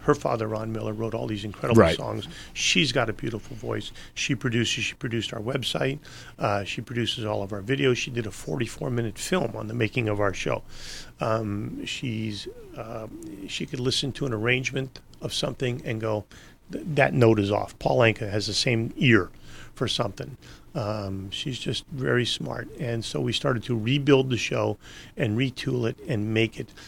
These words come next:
Speaker 1: much more theatrical instead of a tribute-y, kinda cheesy, mediocre product.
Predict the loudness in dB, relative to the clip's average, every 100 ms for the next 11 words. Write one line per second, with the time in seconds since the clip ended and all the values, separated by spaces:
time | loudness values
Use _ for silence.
0 | -6 2 4 4 2 0 0 2 4 4
1 | 2 -4 -2 0 -2 -2 -2 -2 -6 -10
2 | -4 0 2 6 6 6 4 6 6 4
3 | -2 -2 -2 0 2 2 2 2 2 2
4 | 2 -2 -12 -20 -20 -20 -20 -20 -20 -20
5 | -20 -18 -18 -20 -18 2 4 4 6 4
6 | 2 -2 -2 -2 -4 -12